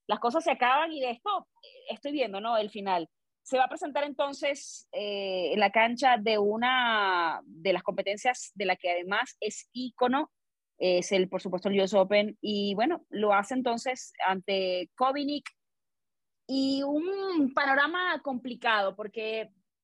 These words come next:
en este momento tiene veintitrés Grand Slams, evidentemente la, la sombra de, de Margaret Court ha sido muy larga, tiene veinticuatro, ha sido la máxima ganadora en la historia de Grand Slams, pero,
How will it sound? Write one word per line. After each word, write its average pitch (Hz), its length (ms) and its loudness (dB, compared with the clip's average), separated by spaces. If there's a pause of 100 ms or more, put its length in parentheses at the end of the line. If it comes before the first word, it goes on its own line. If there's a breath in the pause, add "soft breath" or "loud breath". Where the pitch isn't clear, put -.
(120)
en 240 100 0
este 262 180 -2
momento 277 380 0
tiene 262 260 0
veintitrés 240 640 2
Grand 254 240 2
Slams, 240 480 2
evidentemente 233 600 -2
la, 233 240 4
la 180 140 0
sombra 233 380 0
de, 214 400 -2
de 185 240 -6
Margaret 214 400 2
Court 226 280 4
ha 196 40 4
sido 208 240 -2
muy 226 340 -4
larga, 190 420 6 (440)
tiene 214 400 6
veinticuatro, 208 540 2
ha 196 40 -2
sido 208 160 -2
la 202 100 0
máxima 202 380 -4
ganadora 202 420 2
en 202 60 -2
la 196 60 -6
historia 196 260 -6
de 196 60 -4
Grand 196 220 -8
Slams, 202 500 -2
pero, 262 580 2